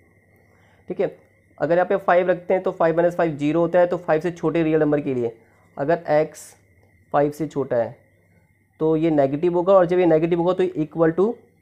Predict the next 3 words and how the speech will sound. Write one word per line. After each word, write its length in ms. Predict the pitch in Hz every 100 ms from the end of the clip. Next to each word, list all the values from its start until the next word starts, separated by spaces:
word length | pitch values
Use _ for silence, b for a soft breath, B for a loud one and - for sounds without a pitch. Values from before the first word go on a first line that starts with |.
| _ _ _ _ _ _ _ -
minus 560 | 147 139 151 202 285 - - _ _ _ _ _ _ _ _ _ -
x 340 | 156 160 -
minus 360 | 143 135 135